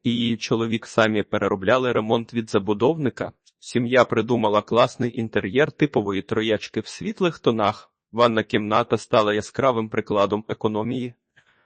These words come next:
Героїні хотілося білу дрібноформатну плитку, але вона обійшлася б в круглу суму. Чоловік придумав незвичайний вихід із ситуації. Він знайшов розпродаж плитки виробництва "Нефрит Кераміка" на Авіто.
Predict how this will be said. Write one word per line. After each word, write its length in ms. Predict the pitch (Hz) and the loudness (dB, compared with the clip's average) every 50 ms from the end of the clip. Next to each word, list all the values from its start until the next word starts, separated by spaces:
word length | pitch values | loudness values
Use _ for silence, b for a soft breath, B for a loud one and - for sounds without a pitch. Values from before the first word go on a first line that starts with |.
| _ _ _ - | _ _ _ -4
Героїні 460 | 123 127 131 143 127 110 110 110 101 | -2 0 0 2 2 0 0 -2 -2
хотілося 600 | - - 104 - - 117 113 117 110 - - 107 | -2 -2 -2 0 0 0 0 0 0 0 0 0
білу 320 | 104 101 117 123 131 131 | 0 0 0 0 0 0
дрібноформатну 920 | 117 107 104 104 87 107 101 95 - 104 98 101 104 104 - - - 113 - | -2 -2 -2 -2 -2 -4 -6 -4 -2 -2 -2 0 2 2 2 2 0 -4 -6
плитку, 540 | - - 110 117 147 - - - - 104 - - | -4 -2 -2 0 -2 -2 -4 -6 -6 -6 -2 0
але 200 | 90 104 104 113 | 0 2 2 0
вона 320 | 107 117 113 113 143 180 | -2 -2 -2 -2 -2 -2
обійшлася 720 | 180 - 143 120 117 110 - - 113 113 131 135 - - | -2 -4 -4 -4 -4 -6 -4 0 2 2 2 2 0 -4
б 40 | 120 - | -4 -6
в 100 | _ _ | _ _
круглу 400 | - - 110 113 107 101 101 104 | -10 -6 -4 -4 -4 -4 -6 -10
суму. 480 | - - - - 90 85 82 - - _ _ | -10 -10 -10 -10 -10 -10 -10 -16 -18 _ _
Чоловік 500 | - - 127 117 120 117 123 135 160 - | -2 2 4 4 4 4 2 0 -2 -4
придумав 520 | - - 127 123 123 143 156 165 165 151 - | -2 0 0 2 2 2 2 4 4 2 2
незвичайний 760 | - 139 135 123 120 117 113 - - 202 214 196 101 107 98 98 _ - | 0 -2 -2 -2 -2 -4 -4 -2 0 0 0 0 -2 -4 -6 -8 _ -4
вихід 420 | 120 131 139 143 - - 170 - - | 0 0 0 2 2 0 -2 -2 -2
із 140 | - 131 - | -8 -8 -4
ситуації. 840 | - - 107 - 107 104 107 127 160 - - - 190 185 170 156 - _ _ _ | -2 -4 -2 0 2 4 4 2 2 0 -4 -4 -4 -4 -4 -6 -8 _ _ _
Він 200 | 143 156 208 202 | -2 -2 -2 -2
знайшов 420 | 170 - 170 156 139 - - 139 131 - | 0 0 0 0 2 4 4 4 4 4
розпродаж 580 | - 113 - - - - 196 98 135 165 - | 0 -2 -2 -2 -2 0 2 2 2 0 -2
плитки 420 | - - 127 131 139 - - - 117 | -2 -2 0 0 0 2 2 2 2
виробництва 840 | 107 113 104 104 95 107 110 147 170 - - - - - - - - _ _ | 2 2 0 0 0 0 0 0 -2 -2 -8 -8 -6 -4 -4 -4 -6 _ _
"Нефрит 460 | - 117 120 123 - - 214 220 - | -2 0 0 0 0 -2 -2 -2 -2
Кераміка" 580 | - - 151 117 110 104 104 95 - - 82 - _ _ - | 0 2 4 4 4 2 0 -2 -4 -8 -10 -10 _ _ -2
на 200 | 117 123 120 113 - | 0 0 0 2 2
Авіто. 500 | 131 143 156 190 196 - - 160 - | 2 2 2 0 -2 0 0 -2 -2